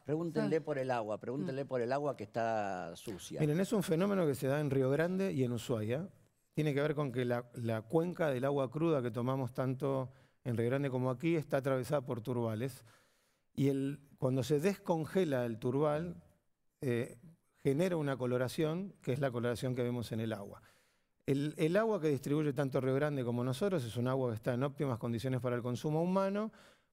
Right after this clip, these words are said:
Speaker 3: pero que tiene un grado de color por encima de el, el color cristalino, que debiera ser incoloro. Eh,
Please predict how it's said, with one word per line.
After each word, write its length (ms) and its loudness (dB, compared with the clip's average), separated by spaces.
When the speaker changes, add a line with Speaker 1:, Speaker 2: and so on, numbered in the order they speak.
Speaker 3:
pero 120 4
que 120 2
tiene 260 0
un 160 2
grado 340 2
de 140 2
color 480 0
por 180 2
encima 800 0
de 480 0
el, 340 -4
el 180 -4
color 320 2
cristalino, 680 -2
que 100 -6
debiera 320 0
ser 220 -2
incoloro. 540 -4
Eh, 520 2